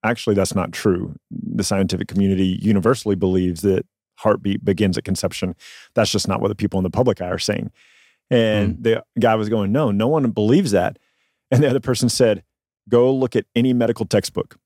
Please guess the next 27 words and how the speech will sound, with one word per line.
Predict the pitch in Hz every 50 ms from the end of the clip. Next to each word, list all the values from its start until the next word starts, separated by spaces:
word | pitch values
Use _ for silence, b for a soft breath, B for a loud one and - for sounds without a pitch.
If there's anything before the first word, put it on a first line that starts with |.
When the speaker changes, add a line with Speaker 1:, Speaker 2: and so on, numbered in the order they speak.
| _ _ _
Speaker 1:
Pick | 139 117 - _ _
any | 143 151 156 151
medical | 143 135 135 - 131
textbook | 113 - 131 113 - - 85 - - - _
and | 110 110 110 117
read | 135 123 92
it. | 80 - - _ -
And | 98 104
it | 104 101
will | 120 120
say | - - - 170 165 139 101 90 90 92 87 - _ _ _ _ _ _ _ -
that | 107 113 107 101 98 - - - -
the | 101 90
process | - - - 117 120 120 - - 147 131 -
of | 117 98
a |
human | 98 - - - 113 113 110
life | 107 101 98 95 -
begins | - 104 98 98 98 127 131 110 95 90 92 92 92 - - - -
when | - - 107 104 98 95 98
the | 101 85 80 120
<laughs> |
sperm | - - - 113 104 107 107
meet, | 104 104 -
hits | - 107 107 -
the | - 113 104
egg." | 110 104 - 190 - - -